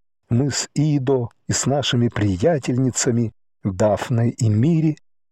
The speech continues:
ужинали в ресторане «Дельфин». Идо прямо поражает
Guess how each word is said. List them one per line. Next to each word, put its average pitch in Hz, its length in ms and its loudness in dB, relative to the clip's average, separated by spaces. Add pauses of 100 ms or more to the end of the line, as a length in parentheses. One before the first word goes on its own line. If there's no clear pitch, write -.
(120)
ужинали 156 520 0
в 135 60 0
ресторане 135 680 0
«Дельфин». 107 680 -2 (840)
Идо 135 420 2
прямо 110 480 -2
поражает 120 880 -2